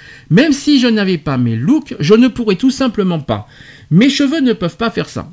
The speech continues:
Donc la seule solution, défriser ses cheveux, alors que les, des études ont prouvé certains que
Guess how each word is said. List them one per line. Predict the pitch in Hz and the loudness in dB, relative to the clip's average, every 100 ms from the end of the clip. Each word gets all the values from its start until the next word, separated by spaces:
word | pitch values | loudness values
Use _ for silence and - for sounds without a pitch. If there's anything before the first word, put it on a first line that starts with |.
| - | -10
Donc | 147 151 | -8 -4
la | 220 | -2
seule | 262 | 0
solution, | 202 151 131 202 294 | 0 0 0 0 0
défriser | 180 277 277 233 196 | 0 0 -2 -2 -2
ses | 190 151 | -4 -6
cheveux, | - 135 180 269 | -6 -4 -2 0
alors | 208 208 208 | -2 -4 -4
que | |
les, | 175 156 139 156 | -6 -4 -6 -4
des | 170 156 | -4 -4
études | 160 254 | -2 -2
ont | 202 151 | -2 -8
prouvé | - 156 156 | -6 -2 -2
certains | - 143 202 254 - - - | -4 -6 -4 -4 -6 -20 -20
que | - | -2